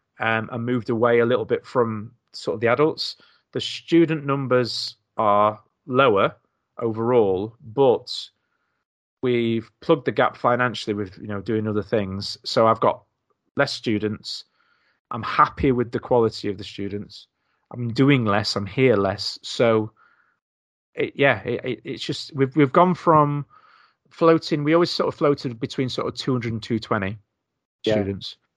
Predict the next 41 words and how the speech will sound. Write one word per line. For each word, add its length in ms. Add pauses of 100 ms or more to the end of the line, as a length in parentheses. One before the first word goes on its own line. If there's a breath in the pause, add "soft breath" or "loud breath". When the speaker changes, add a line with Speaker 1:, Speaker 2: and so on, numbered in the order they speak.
(200)
Speaker 1:
and 220
now 260
we're 280
between 480
sort 260
of 140
one 220
twenty-five 520
and 100
one 160
thirty-five. 600 (760)
Speaker 2:
Oh, 180
right, 180
it's 80
quite 260
a 60
drop. 380 (300)
Speaker 1:
It 140
is, 380
but 80
I'm 160
happier. 460 (600 soft breath)
And 180
Speaker 2:
Oh, 120
Speaker 1:
some 140
Speaker 2:
well. 40
Speaker 1:
of 60
that, 240
some 320
of 40
that 160
drop 280
came 240
actually 300
after 200
we 100
came 220
back, 280 (1200)
um, 580
reshuffling 640
things, 440